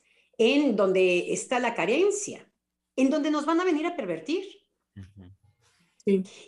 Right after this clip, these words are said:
Speaker 1: Y por, por lo menos podemos decir, es sospechoso cuando alguien me, me, cuando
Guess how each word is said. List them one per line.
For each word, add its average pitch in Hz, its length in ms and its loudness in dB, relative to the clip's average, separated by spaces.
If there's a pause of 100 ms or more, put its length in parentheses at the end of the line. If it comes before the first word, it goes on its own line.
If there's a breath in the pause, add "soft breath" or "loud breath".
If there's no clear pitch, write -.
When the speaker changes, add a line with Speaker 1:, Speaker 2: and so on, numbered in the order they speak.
Speaker 1:
Y 294 180 0
por, 269 400 6
por 277 180 4
lo 269 100 6
menos 330 500 0
podemos 196 440 -10
decir, 131 460 -10 (1200)
es 359 400 2
sospechoso - 1200 -6 (1040 soft breath)
cuando 285 840 0 (460)
alguien 175 720 -4 (560)
me, 208 580 -2
me, 202 540 2
cuando 226 560 0